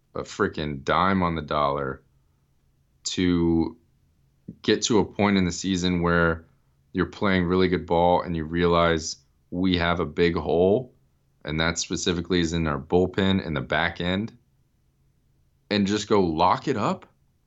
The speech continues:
like that in one day. Um,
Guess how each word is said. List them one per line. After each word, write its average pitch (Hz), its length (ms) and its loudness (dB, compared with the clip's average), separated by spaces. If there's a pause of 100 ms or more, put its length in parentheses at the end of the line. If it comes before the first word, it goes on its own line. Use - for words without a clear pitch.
(600)
like 95 200 -10
that 135 460 -2 (540)
in 101 180 -2
one 151 240 2
day. 160 420 -2 (1080)
Um, 104 640 0